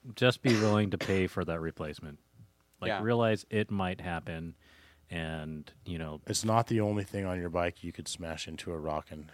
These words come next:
Speaker 3: have it cost you six or eight hundred dollars.
Speaker 2: <laughs> This, this
Speaker 1: Exactly.
Speaker 3: If
Speaker 2: is
Speaker 3: you,
Speaker 2: true.
Speaker 3: if you have a bike that has those rims on it.
Speaker 2: <laughs> Yeah, exactly. Let's, let's, let's be realistic. If you're playing the carbon wheel game, um, you're, uh,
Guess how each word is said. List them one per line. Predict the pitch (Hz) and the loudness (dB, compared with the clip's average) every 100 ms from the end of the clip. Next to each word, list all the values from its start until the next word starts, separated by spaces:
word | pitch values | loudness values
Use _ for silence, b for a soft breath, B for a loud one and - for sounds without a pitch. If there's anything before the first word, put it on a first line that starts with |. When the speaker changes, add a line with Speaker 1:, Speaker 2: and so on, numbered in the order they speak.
| 82 | -14
Speaker 3:
have | 71 | -14
it | 71 | -14
cost | - 71 - | -14 -14 -14
you | - | -14
six | - - - | -14 -10 -8
or | 73 | -4
eight | 71 143 | -2 -2
hundred | 156 131 | 0 0
dollars. | - 127 - | 0 -4 -2
Speaker 2:
<laughs> | |
This, | 143 | 0
this | |
Speaker 1:
Exactly. | 131 117 131 123 117 | 2 -2 -2 4 8
Speaker 3:
If | 123 | 8
Speaker 2:
is | 156 | 6
Speaker 3:
you, | |
Speaker 2:
true. | 123 104 156 | 0 0 10
Speaker 3:
if | 165 | 10
you | 151 147 | 12 10
have | 139 | 10
a | 117 | 8
bike | 107 104 | 6 4
that | 101 | 2
has | 87 90 82 | 0 0 0
those | 87 78 | -2 -2
rims | 78 69 | -6 -8
on | 67 67 | -6 -2
it. | 135 | 0
Speaker 2:
<laughs> | |
Yeah, | 190 156 127 | 4 6 6
exactly. | 131 120 113 104 120 | 4 2 2 2 2
Let's, | 147 - - B B | 0 -2 -8 B B
let's, | 156 151 - | -4 -2 -2
let's | 156 131 | -2 0
be | 143 | 0
realistic. | 131 123 120 - 110 | 2 0 0 -4 -4
If | 131 131 | -4 0
you're | 139 139 | 0 0
playing | - 139 127 | -2 -2 -2
the | 120 110 - - - - | -4 -6 -8 -16 -20 -4
carbon | - 117 110 110 | 2 2 2 -4
wheel | 107 107 | -2 -2
game, | 107 104 98 95 95 b b b - | -2 -4 -4 -8 -12 b b b -6
um, | 104 101 101 98 95 - b b _ _ | -2 -2 -4 -10 -12 -16 b b _ _
you're, | 107 98 95 | -2 0 -2
uh, | 98 - | -4 -6